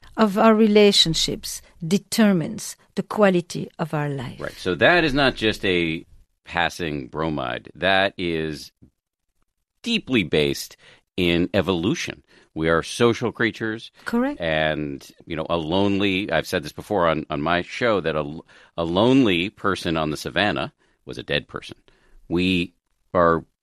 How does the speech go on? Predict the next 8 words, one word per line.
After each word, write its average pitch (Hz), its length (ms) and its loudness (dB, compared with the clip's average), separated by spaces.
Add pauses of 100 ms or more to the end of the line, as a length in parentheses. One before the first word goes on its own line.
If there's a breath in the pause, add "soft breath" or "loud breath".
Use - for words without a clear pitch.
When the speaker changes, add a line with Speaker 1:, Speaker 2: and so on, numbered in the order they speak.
(200)
Speaker 2:
deeply 180 400 -2
wired 65 500 0
for 69 400 -6 (640)
intimate, 85 680 -2
interpersonal 71 720 -6
connection. - 460 -8
Speaker 1:
Correct. 160 440 2
Speaker 2:
And - 200 -8